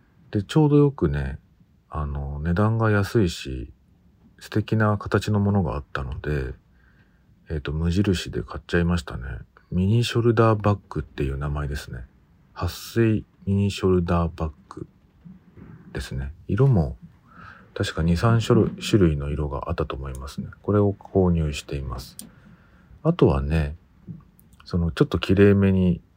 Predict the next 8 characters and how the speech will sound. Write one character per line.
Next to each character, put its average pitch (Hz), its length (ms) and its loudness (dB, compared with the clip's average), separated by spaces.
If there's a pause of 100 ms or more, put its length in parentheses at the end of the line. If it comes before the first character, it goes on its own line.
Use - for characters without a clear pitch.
(580)
あ 78 140 -4
の、 69 560 -4 (120)
新 104 360 2
し 110 180 0
い 104 40 4
も 82 120 2
の 71 220 -2
を 65 340 -8